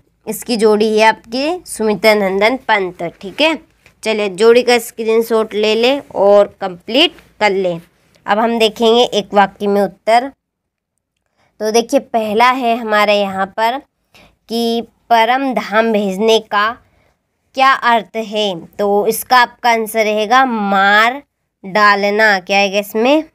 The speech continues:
मार डालना। ठीक है, पहले का आंसर कंप्लीट।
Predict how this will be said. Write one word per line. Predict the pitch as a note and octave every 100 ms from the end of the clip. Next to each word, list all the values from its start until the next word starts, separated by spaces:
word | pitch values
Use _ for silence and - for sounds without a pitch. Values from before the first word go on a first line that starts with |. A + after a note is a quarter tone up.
| -
मार | G3 G3 F#3+ F#3+ G#3 A#3 C4 C#4+ _ _ _ _ _ _ _ _ _ _ _ _ -
डालना। | F#3+ F3 G3+ F#3+ G3 G3 G3+ B3 D4 - _ _ _ _ _ F#3+ G3 G3 F#3 E3 F#3 _ _ _ _
ठीक | G3+ G3+
है, | C4+ A#3 - _ _ -
पहले | G#3 G#3+ A3+
का | A3+
आंसर | A3 A3 A3
कंप्लीट। | G#3+ A3 G3+ A#3 C4 C4